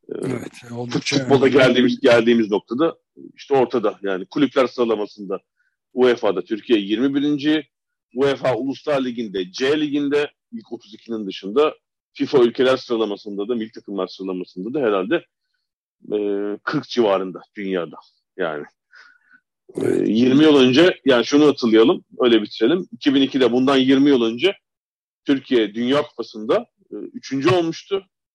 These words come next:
Speaker 1: E, fifa Kup-, milli takımlar sıralamasında herhalde ilk üçte, beşte falandı. İşte o zaman da herhalde kulüpler sıralamasında da işte dokuz, on civarıydı.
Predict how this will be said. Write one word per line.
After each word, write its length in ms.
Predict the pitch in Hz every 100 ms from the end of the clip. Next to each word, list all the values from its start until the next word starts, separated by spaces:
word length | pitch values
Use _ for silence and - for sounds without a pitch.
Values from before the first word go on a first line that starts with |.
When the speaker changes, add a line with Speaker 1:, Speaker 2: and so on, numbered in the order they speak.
| _ _ _ _ -
Speaker 1:
E, 200 | 127 123
fifa 260 | 139 131
Kup-, 180 | 135 113
milli 200 | 127 143
takımlar 360 | 143 - 123 120
sıralamasında 600 | - 120 117 113 - 135
herhalde 600 | 131 127 113 117 117 110 _ _ _ _ _ -
ilk 260 | 123 117 120
üçte, 320 | - - 117
beşte 280 | 113 - -
falandı. 640 | 117 123 107 143 214 220 _
İşte 140 | - 127
o 80 |
zaman 260 | 123 117 117
da 60 | 156
herhalde 220 | 123 135
kulüpler 640 | 131 120 - 120 - _ _ _ _ _
sıralamasında 800 | - 120 113 101 92 98 104 143
da 100 | 165
işte 320 | - 131 120 123 123 -
dokuz, 240 | 120 - 143
on 180 | 147 131
civarıydı. 520 | 127 113 101 92